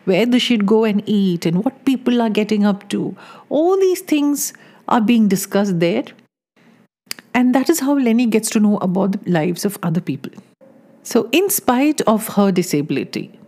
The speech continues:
we see Lenny leading a life that's rich in experience. She sees life as it is, because the world she inhabits is that of adults. So nothing is sugar-coated for her, and she's not talked down to.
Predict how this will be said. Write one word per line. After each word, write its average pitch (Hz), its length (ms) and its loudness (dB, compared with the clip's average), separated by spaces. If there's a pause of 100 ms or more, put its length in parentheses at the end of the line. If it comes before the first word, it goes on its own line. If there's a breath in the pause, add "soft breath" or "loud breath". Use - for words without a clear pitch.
(180)
we 277 140 0
see 277 320 0
Lenny 190 440 2
leading 180 420 0
a 190 40 2
life 175 380 -2
that's 208 380 -6
rich 226 340 -2
in 175 160 2
experience. - 840 -8 (540 loud breath)
She - 180 0
sees 349 280 0
life 202 480 0
as 175 220 0
it 202 160 0
is, - 300 -4 (420 loud breath)
because 349 220 2
the 311 80 2
world 247 360 2
she 311 240 2
inhabits 240 580 2
is 214 160 2
that 185 200 2
of 202 140 -2
adults. 143 480 0 (440 loud breath)
So - 200 2
nothing 302 520 2
is 349 140 -2
sugar-coated 214 760 2
for 151 180 0
her, 139 240 -2
and 160 260 0
she's 233 220 0
not 277 420 -2
talked 226 440 -2
down 165 380 2
to. 135 280 -2